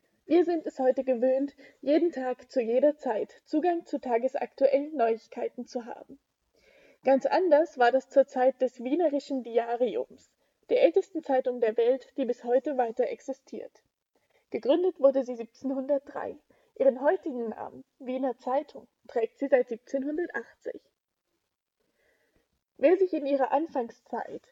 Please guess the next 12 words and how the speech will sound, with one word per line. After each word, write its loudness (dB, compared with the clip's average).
die -12
Zeit -2
der 0
ersten -10
Luftfahrtsversuche -4
und 0
der 2
Habsburger 0
Monarchie -8
zurückversetzen -4
lassen -6
will, 2